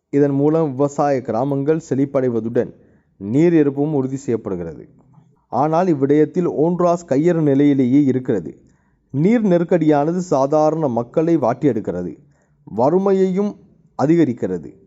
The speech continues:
ஆக, காடுகளை பாதுகாப்பதில்தான் தீர்வு அடங்கியிருக்கிறது.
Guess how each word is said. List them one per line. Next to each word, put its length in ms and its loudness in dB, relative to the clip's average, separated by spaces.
ஆக, 500 0
காடுகளை 720 0
பாதுகாப்பதில்தான் 1040 -2
தீர்வு 420 0
அடங்கியிருக்கிறது. 640 -4